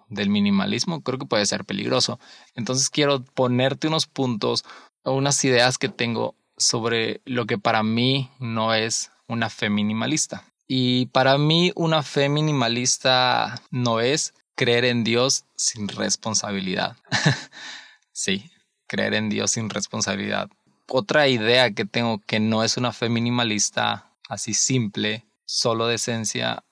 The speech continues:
es no hablar de Dios, no hablar de mi fe ni compartirla con los, con los demás. Esto va a chocar como con otros puntos de qué para mí es fe minimalista. <laughs> Entonces, ah, no sé, espero poder ser claro con esta idea.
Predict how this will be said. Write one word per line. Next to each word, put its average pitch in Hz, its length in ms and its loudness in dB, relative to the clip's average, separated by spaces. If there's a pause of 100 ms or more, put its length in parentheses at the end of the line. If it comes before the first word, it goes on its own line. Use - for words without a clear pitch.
(120)
es 117 400 -4 (200)
no 113 280 0
hablar 107 440 2
de 110 160 0
Dios, 123 380 0
no 107 160 -2
hablar 104 300 0
de 113 80 -2
mi 113 120 -4
fe 120 160 -2
ni 117 120 -2
compartirla 101 720 -6
con 107 200 -6
los, 101 360 -6
con 104 140 -2
los 98 120 0
demás. 101 380 -2
Esto 160 540 2 (260)
va 107 120 2
a 110 40 2
chocar 120 320 0
como 123 220 -2
con 110 200 -2
otros 107 300 -4 (160)
puntos 147 400 0
de 113 140 -2
qué - 240 0
para 120 240 2
mí 110 160 -2
es 104 100 -6
fe 110 160 -2
minimalista. 113 760 -4 (340)
<laughs> - 340 -12
Entonces, 107 580 -6
ah, 101 400 -2
no 117 140 -4
sé, - 240 -8
espero 113 420 -4 (160)
poder 104 460 0 (440)
ser 110 360 -4 (180)
claro 135 560 4 (240)
con 113 220 -2
esta 107 320 0
idea. 113 280 0